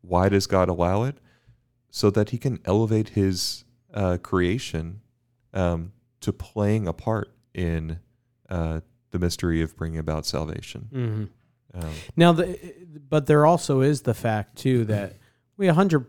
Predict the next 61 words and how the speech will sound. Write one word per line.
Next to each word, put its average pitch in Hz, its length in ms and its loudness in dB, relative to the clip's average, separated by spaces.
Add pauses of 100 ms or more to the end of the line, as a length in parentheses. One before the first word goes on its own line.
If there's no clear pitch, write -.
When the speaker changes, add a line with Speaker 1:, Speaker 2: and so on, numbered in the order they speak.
(120)
Speaker 2:
we 147 260 4
don't 175 160 6
know 160 180 4
a 147 40 6
hundred 160 240 4
percent 139 300 4
how 143 100 6
this 123 220 4
works - 280 6
'cause - 240 2
none 135 120 6
of 123 100 4
us 127 140 6
has 127 120 6
been 139 180 6
to 127 80 8
heaven. 127 680 2
And 151 380 6
Speaker 1:
Yeah, 104 220 4
speak - 260 0
Speaker 2:
they're 165 120 10
Speaker 1:
for 165 60 8
yourself, 139 460 6
Speaker 2:
now, 110 80 6
Speaker 1:
but, - 160 -2 (100)
Speaker 2:
yeah, 196 160 6
Speaker 1:
you 110 60 6
know, 95 80 6
Speaker 2:
and 135 80 6
now 139 140 6
Speaker 1:
I - 20 6
was 147 80 4
Speaker 2:
they're 147 120 6
Speaker 1:
caught - 100 6
up 92 140 4
to 90 100 2
the 85 80 2
third 82 340 0
one 82 260 -6
one 85 220 -6
Speaker 2:
Right. 151 160 0
Speaker 1:
time. 98 180 -6
Or, 85 100 -10 (100)
oh, 104 180 6
wait, 110 160 6
that 101 100 6
was 92 100 4
the 92 100 6
other 85 120 2
Paul. 80 300 -6 (460)
Speaker 2:
<laughs> - 80 -10 (320)
That 107 120 -18
was 113 140 -10
the 101 160 -8
other 98 180 -4
Paul. - 380 -12
<laughs> - 40 -4 (440)
Um, 117 560 4
and 135 180 2
not 143 240 4
that 127 400 4